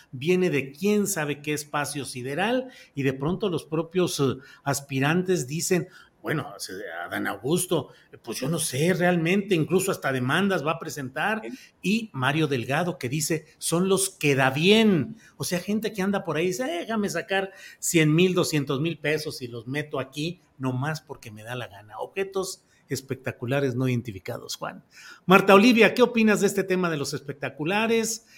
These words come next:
Speaker 1: ¿Cómo lo vas viendo? Y las reacciones, eh, tanto del presidente López Obrador como de los aspirantes y de Mario Delgado. Marta Olivia.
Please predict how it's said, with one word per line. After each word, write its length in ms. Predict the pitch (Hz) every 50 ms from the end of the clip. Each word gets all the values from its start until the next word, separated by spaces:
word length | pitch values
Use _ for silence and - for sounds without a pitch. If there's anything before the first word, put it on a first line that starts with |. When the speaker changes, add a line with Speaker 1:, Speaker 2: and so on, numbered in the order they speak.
| - _ _
Speaker 1:
¿Cómo 220 | - 147 147 156
lo 100 | 147 139
vas 240 | 127 139 143 127 123
viendo? 540 | 131 156 170 175 180 170 180 190 190 - -
Y 240 | 190 190 202 226 226
las 240 | - 147 139 143 123
reacciones, 720 | 135 131 131 135 - 160 165 170 170 170 165 - - - _ _ _ _ _ _ -
eh, 220 | 127 120 120 117
tanto 300 | 110 - 113 107 104 -
del 100 | 113 104
presidente 400 | 107 - 110 - - 120 113 -
López 300 | 131 131 131 151 143 -
Obrador 460 | 175 165 175 175 170 165 170 175 175 -
como 260 | - 143 131 123 113
de 60 | 110
los 180 | 104 98 - 117
aspirantes 720 | 104 - _ - 101 120 127 131 131 139 127 - - _
y 100 | - 165
de 140 | 156 160 147
Mario 300 | 147 147 147 139 143 135
Delgado. 500 | 127 120 117 110 104 98 95 - - -
Marta 280 | - 160 160 151 - 170
Olivia. 360 | 160 151 139 120 110 - -